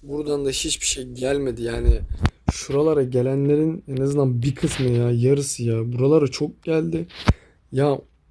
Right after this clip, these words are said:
cidden buraya hiç gelmedi ya. Şu öncüden çok az çıktı. Öncüden daha fazla atmış olsaydı biz şu an yapmıştık belki. Ama işte yapamadık. Neyse.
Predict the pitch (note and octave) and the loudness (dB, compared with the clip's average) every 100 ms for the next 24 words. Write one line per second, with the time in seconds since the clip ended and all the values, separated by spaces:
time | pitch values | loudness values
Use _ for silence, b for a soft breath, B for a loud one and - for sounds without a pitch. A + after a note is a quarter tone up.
0 | _ _ _ _ D3 C#3+ F#3+ E3 D3 C#3+ | _ _ _ _ -8 -4 2 4 6 4
1 | - - B2 A#2 A#2 A#2+ B2 B2 B2 - | 2 -2 0 2 2 2 0 -2 -6 -12
2 | - - C#3+ C#3+ D3+ D#3+ D3+ D3 C#3+ - | -12 -2 0 2 2 0 0 -4 -4 -6
3 | - B2+ A#2+ C3 D3 D#3 C3 C3 D#3 D3+ | -6 -2 0 0 -2 -2 0 2 2 2
4 | C#3 C#3 C3+ D3+ C#3 D3 C#3+ F3+ C#3 B2+ | 0 2 0 -4 -6 -4 0 0 2 -2
5 | - C#3+ B2 A#2+ A#2 C#3 - - - A2+ | 0 4 6 6 4 -6 -8 -10 0 2
6 | G#2+ A2+ A2 - - - B B B B | 2 0 -4 -6 -14 -14 B B B B
7 | B B B B B _ _ _ _ _ | B B B B B _ _ _ _ _
8 | - _ C#3 C#3 D3+ C#3 D#3 D3+ D3+ C#3 | -20 _ 0 4 4 4 6 6 6 4
9 | A#2 A2 D#3 D3+ - G#2 | 4 0 2 0 2 -2